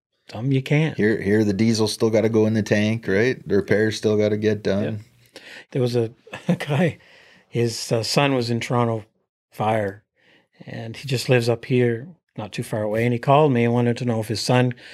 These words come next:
Speaker 1: and his grandson could come down and have a station tour. I said, "Sure." So I met them here, and, uh, the little guy, I think he might have been three or four. I think the father was more,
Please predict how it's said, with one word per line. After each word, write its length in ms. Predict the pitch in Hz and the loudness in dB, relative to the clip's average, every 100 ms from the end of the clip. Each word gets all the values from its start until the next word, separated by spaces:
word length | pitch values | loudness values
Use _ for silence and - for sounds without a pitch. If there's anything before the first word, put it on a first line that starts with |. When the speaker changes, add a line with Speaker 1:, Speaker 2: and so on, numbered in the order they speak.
| - - | -20 -10
Speaker 1:
and 120 | 127 | -6
his 100 | 117 | -2
grandson 480 | 104 143 180 156 120 | 2 2 4 2 0
could 140 | 123 - | 0 -2
come 140 | 123 | 2
down 240 | 117 110 | 2 2
and 140 | 113 110 _ _ _ | 0 -6 _ _ _
have 160 | 113 107 | -6 -6
a 60 | 107 | -6
station 500 | - 127 120 120 107 | -2 2 2 2 -2
tour. 240 | 127 175 | 0 0
I 40 | |
said, 140 | 151 - | -2 -6
"Sure." 300 | 117 143 147 - | -8 -6 -8 -14
So 200 | - 123 - - - - - | -14 -14 -14 -20 -20 -14 0
I 80 | 156 | 4
met 240 | 143 139 | 4 4
them 120 | 160 | 2
here, 440 | 139 135 113 117 139 _ - _ _ _ - | 4 4 2 -2 -8 _ -20 _ _ _ -12
and, 500 | 120 117 113 113 113 | -8 -6 -6 -6 -4
uh, 300 | 110 110 110 - _ _ _ - | -4 -4 -6 -12 _ _ _ 0
the 80 | 123 | 4
little 220 | 139 160 | 6 4
guy, 340 | 123 110 127 | 4 4 4
I 60 | 117 | 2
think 220 | - 127 | 0 0
he 120 | 127 | 2
might 200 | 120 117 | 2 2
have 80 | 110 | 0
been 180 | 113 110 | -2 -4
three 220 | - 120 | -2 -2
or 80 | 110 | -2
four. 480 | 104 107 101 110 - _ _ _ | -2 -4 -4 -8 -14 _ _ _
I 80 | 123 | -6
think 400 | 110 165 165 - | 0 0 0 -2
the 120 | 123 110 | -2 -2
father 720 | - 123 151 170 90 123 147 _ _ _ _ _ _ _ - | 2 4 4 4 0 -4 -8 _ _ _ _ _ _ _ -2
was 200 | 120 117 | 0 2
more, 540 | 123 127 127 123 117 | 4 4 4 2 0